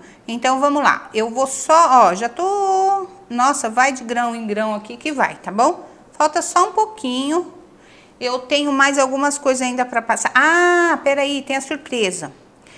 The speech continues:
Então, vamos lá. Quem tá aí agora não sabe nem o que que vai acontecer agora, né? Então, tá, eu tenho uma surpresa pra vocês. Tá? Aqui só falta um tiquinho. Vai ficar ao po-, aos pouquinhos. Ô, Liane, depois, ô, Vanessa,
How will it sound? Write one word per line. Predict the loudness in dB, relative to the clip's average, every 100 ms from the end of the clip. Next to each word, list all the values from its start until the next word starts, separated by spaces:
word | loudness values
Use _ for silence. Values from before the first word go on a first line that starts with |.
| -20 -10
Então, | -2 0 2
vamos | 2 2
lá. | -2
Quem | -4 -2 -2 2
tá | 4
aí | 4
agora | 2 4 4 4
não | 0 0
sabe | 2 2 2
nem | -4 -4
o | -6
que | -8
que | -4 2
vai | 2
acontecer | 2 -2 -6 -6 -6
agora, | -4 0 0 -2 -8 -16 -20 -20 -16 -6
né? | 0 2 2 -4 -10
Então, | -6 -2 0 0
tá, | 0 0
eu | -2
tenho | -4 -2
uma | -2
surpresa | -4 -6 -4 -4 -2
pra | -2
vocês. | -2 -4 -6 -8 -4
Tá? | -2
Aqui | -2 0
só | 2
falta | 4 4 4 -2
um |
tiquinho. | -4 -6 -4 -4 -4 -4 -8 -20 -20 _ -20 -20 -20 _
Vai | 0 0
ficar | 0 -8 -2 4 4 4 2 -4 -18 -20 _ 0
ao | 0
po-, | 0 2
aos | 4 2 2
pouquinhos. | -2 -2 -6 -2
Ô, | -2
Liane, | 0 -2 -4
depois, | -6 -4 -4 -4 -10 -8
ô, | -4
Vanessa, | 0 2 0 -2 -8 -14